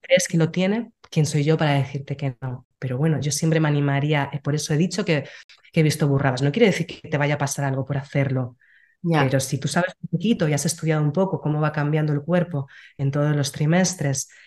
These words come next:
Speaker 1: es que nos van cambiando los órganos del lugar. Es
Speaker 2: Claro.
Speaker 1: que nuestros bandes necesitan hacer un desaprender, necesitan hacer el trabajo contrario para el parto. Entonces, ¿tiene sentido para ti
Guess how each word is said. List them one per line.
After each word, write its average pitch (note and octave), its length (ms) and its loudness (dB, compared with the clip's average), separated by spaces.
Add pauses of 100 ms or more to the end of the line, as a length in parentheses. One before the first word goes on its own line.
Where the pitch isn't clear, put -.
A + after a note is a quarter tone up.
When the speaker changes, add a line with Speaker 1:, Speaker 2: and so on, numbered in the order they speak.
(220)
Speaker 1:
es C3+ 180 -2
que - 140 4
nos C#3+ 140 6
van C#3+ 100 4
cambiando C3+ 380 0
los C3 180 -4
órganos B2+ 380 -4
del C3 100 -2
lugar. D#3 480 0 (300)
Es D#3 100 -4
Speaker 2:
Claro. D3 140 2
Speaker 1:
que E3 40 4
nuestros D3 380 2
bandes F3+ 260 2 (140)
necesitan D3+ 460 0
hacer D#3+ 420 0 (180)
un E3 160 4
desaprender, D#3+ 800 0
necesitan D3 340 0
hacer D#3+ 200 2
el E3 100 2
trabajo C#3+ 320 -2
contrario C#3+ 500 0
para B2+ 140 -4
el B2+ 80 -4
parto. B2 460 -6 (260)
Entonces, C#3 500 -2 (160)
¿tiene F3 160 4
sentido F3 400 2
para D3+ 220 2
ti A3+ 280 -2